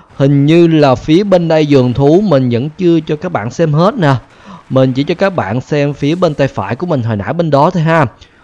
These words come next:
Còn phía bên đây thì vẫn chưa các bạn ơi. Đây chính là chuồng báo nè các bạn.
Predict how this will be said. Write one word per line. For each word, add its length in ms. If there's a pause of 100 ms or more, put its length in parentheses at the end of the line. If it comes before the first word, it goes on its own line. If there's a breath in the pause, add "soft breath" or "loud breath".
(220 soft breath)
Còn 200
phía 140
bên 180
đây 140
thì 80
vẫn 180
chưa 240
các 140
bạn 220
ơi. 220 (1000)
Đây 160
chính 240
là 120 (100)
chuồng 200
báo 300
nè 60
các 180
bạn. 260